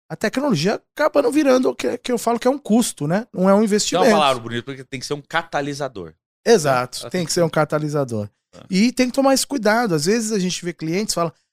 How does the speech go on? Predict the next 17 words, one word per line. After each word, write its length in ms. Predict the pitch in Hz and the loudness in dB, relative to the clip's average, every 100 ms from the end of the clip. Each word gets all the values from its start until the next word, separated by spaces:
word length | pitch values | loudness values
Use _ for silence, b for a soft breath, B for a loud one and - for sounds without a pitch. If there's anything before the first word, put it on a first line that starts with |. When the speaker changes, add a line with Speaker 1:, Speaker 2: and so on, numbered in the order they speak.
| _ | _
Speaker 1:
"Ah, 220 | - 226 240 | -4 0 0
mas 200 | 220 190 | 0 0
eu 60 | 190 | 2
vou 180 | 185 | 4
montar 460 | 240 226 - 214 226 | 4 2 0 -2 0
uma 160 | 226 202 | -2 -4
equipe 480 | - - 240 202 | -6 -2 -2 -2
pra 120 | 180 208 | -4 -4
fazer 280 | 196 190 | -2 -4
isso." 100 | 220 - _ _ _ | -6 -8 _ _ _
Você 120 | - 294 | -6 -6
precisa 500 | - 240 339 180 123 | -4 -4 -2 -2 -2
disso? 340 | 180 185 - | -2 -2 -4
Eu 40 | |
sei 160 | 151 - | -6 -6
que 100 | - | -6
você, 300 | 262 165 117 | -4 -2 -4